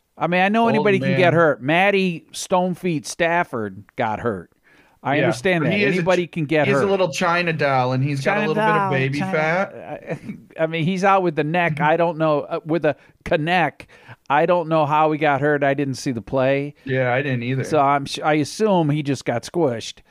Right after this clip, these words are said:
Speaker 1: So you've got, you gotta learn how to get down, throw that thing. Tom Brady could get rich just off teaching people how to go one, two, three, throw.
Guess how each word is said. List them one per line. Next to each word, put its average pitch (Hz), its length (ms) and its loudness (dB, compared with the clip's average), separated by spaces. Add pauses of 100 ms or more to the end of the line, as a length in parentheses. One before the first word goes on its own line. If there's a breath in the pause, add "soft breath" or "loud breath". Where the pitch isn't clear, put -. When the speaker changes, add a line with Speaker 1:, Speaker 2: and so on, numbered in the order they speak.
(400 soft breath)
Speaker 1:
So 151 220 -2
you've 160 240 0
got, 147 240 -2
you 131 520 -8
gotta 185 220 2
learn 196 160 2
how 175 160 0
to 156 80 0
get 160 320 -2
down, 165 340 0
throw 160 300 0
that 165 240 0
thing. 160 400 -2
Tom 165 320 0
Brady 151 400 2
could 139 400 -4
get 139 180 -2
rich 151 380 -4
just 156 260 -4
off 151 180 -2
teaching 156 320 -4
people 139 360 -4
how 135 160 0
to 135 60 -6
go 135 140 0
one, 143 280 -2
two, 147 200 -4
three, 143 280 -4
throw. 139 420 0